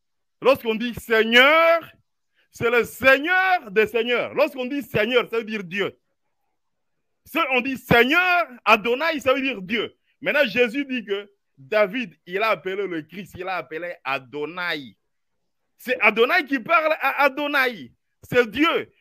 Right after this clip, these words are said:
qui s'adresse à Dieu. Même dans le Coran, vous verrez que Allah parle à Allah. Il y a beaucoup de versets comme ça. C'est comme ça que Dieu parle. Lorsqu'il s'adresse à nous, il peut prendre,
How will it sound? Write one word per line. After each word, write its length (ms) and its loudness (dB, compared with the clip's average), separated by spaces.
qui 140 -4
s'adresse 580 -2
à 100 2
Dieu. 420 -4
Même 260 -4
dans 180 0
le 120 -2
Coran, 440 -6
vous 160 -12
verrez 280 -6
que 100 -10
Allah 340 -2
parle 500 -6
à 240 -12
Allah. 420 -10
Il 40 -8
y 40 -6
a 60 -4
beaucoup 340 -6
de 120 -12
versets 340 -10
comme 180 -8
ça. 260 -10
C'est 160 -4
comme 140 -2
ça 160 -2
que 120 -4
Dieu 220 -4
parle. 460 -4
Lorsqu'il 320 -2
s'adresse 480 -2
à 80 0
nous, 260 -6
il 120 -2
peut 220 6
prendre, 800 -4